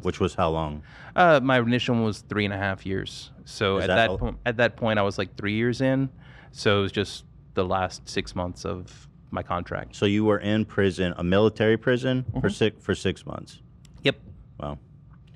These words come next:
Speaker 1: Is there any other punishment? Like, I know they, you get paid and they pay for your college and there's other benefits to serving the military. Do they take any of those away from you?
Speaker 2: Um, with a bad conduct discharge, which is what I got,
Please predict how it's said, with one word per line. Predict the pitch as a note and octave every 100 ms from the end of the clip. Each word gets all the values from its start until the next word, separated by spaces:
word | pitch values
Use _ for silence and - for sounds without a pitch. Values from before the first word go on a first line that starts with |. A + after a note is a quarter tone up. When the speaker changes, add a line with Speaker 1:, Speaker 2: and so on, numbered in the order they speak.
| - - -
Speaker 1:
Is | A2
there | E3
any | E3+
other | D3
punishment? | C#3 C3 C3 - A#2
Like, | G#2+ G2+ -
I | G#2
know | G#2 G#2
they, | G2 F#2 F2+
you | F2+ E2+
get | F2+ E2
paid | - F#2+ F#2 F2 F2+ E2
and | D#2 D2+
they | D#2
pay | D2+ F2
for | E2 E2
your | C#2+
college | F2 E2+ D#2+ D#2+ D#2 D#2+
and | D2+ C#2+
there's | E2 - -
other | F2 E2+
benefits | D2+ E2 E2 E2 -
to | F#2
serving | - F2 E2+
the | D#2+
military. | E2 F2+ F#2+ F2 D#2 - - -
Do | G2
they | G#2
take | - F#2 F#2
any | E2+ F#2+
of | F#2
those | F#2
away | F2 E2+ F2+
from | G#2
you? | G2+ G#2+ G#2 - - - - -
Speaker 2:
Um, | D3+ D3+ D3 C3+ A#2 G#2 A2 - -
with | B2+ B2
a |
bad | A#2 C3+ D3+ -
conduct | C3+ B2+ A2
discharge, | G2 F#2+ - - G2+ G2+ - -
which | G2 -
is | F#2+
what | F#2+
I | G2
got, | F#2 F2+ F2+